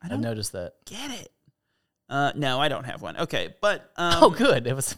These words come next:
Speaker 2: fucking
Speaker 1: no, I don't
Speaker 2: super
Speaker 1: have one.
Speaker 2: anticlimactic.
Speaker 1: I don't have one. Well, I, 'cause I considered, like, I considered, like, the Pappas, like, wild theory as a trope.
Speaker 2: Mm-hmm.
Speaker 1: Um,
Speaker 2: Uh, I,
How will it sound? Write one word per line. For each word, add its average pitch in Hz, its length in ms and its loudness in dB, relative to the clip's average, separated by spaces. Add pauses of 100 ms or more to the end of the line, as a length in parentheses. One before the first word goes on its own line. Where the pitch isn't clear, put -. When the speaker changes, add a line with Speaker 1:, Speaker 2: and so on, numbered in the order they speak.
Speaker 2:
fucking 233 180 0
Speaker 1:
no, 254 60 4
I 233 120 6
don't 254 140 8
Speaker 2:
super 233 40 6
Speaker 1:
have 233 120 6
one. - 120 6
Speaker 2:
anticlimactic. 104 500 -2
Speaker 1:
I 196 40 2
don't 226 220 2
have 214 200 4
one. 156 180 0 (100)
Well, 247 220 2
I, 214 220 0
'cause 220 200 -2
I 226 100 0
considered, 247 580 -8
like, 156 380 -2 (100)
I 175 80 0
considered, 208 560 0
like, 143 200 -2
the 151 80 0
Pappas, 147 580 0
like, 135 180 0 (200)
wild 151 540 2
theory 160 460 2
as 170 160 2
a 190 40 -2
trope. 202 460 0
Speaker 2:
Mm-hmm. 98 640 -8
Speaker 1:
Um, 160 200 4
Speaker 2:
Uh, 139 200 6
I, 139 100 4